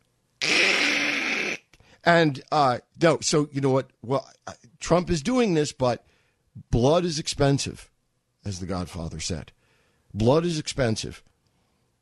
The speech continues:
And Trump is drawing a lot of blood in what he's doing right now. He, he, he, he is alienating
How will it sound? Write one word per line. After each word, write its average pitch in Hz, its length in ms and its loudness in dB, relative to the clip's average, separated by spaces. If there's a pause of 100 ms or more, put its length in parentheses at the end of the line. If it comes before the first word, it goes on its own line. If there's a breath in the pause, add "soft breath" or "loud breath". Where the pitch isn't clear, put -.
(360)
And 110 180 4
Trump 160 400 0
is 147 160 -4
drawing 139 500 0
a 117 100 -6
lot 107 420 -2
of 87 260 -6
blood - 400 -8 (760)
in 90 140 0
what 90 120 -2
he's 80 140 -6
doing 85 240 -2
right 78 200 -4
now. 78 240 -4 (1300)
He, 113 240 0
he, 113 200 -6
he, 110 560 -10
he - 320 -8
is 101 420 -2 (600)
alienating 147 960 0